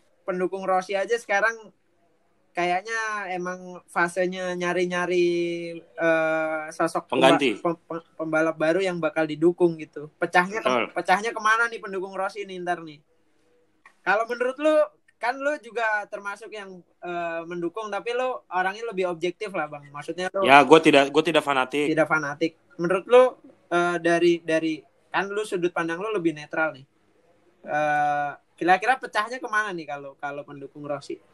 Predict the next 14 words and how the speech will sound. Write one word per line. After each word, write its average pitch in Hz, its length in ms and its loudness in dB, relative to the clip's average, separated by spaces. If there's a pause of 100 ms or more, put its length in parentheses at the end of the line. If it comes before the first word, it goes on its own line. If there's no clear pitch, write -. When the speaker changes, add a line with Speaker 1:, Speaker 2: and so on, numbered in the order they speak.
(560)
Speaker 2:
Condongnya, 160 760 0
kalau 170 320 -4
gua 233 220 -2
ngerasa 208 360 -4
condongnya 220 360 -6
bakal 214 240 -4
ke 196 80 -6
Quartararo 185 580 -4
deh. - 140 -12
Speaker 1:
Hmm. 156 240 -4 (840)
Karena 196 560 4
Yamaha 170 380 -4
juga 180 180 0
ya? 147 260 -4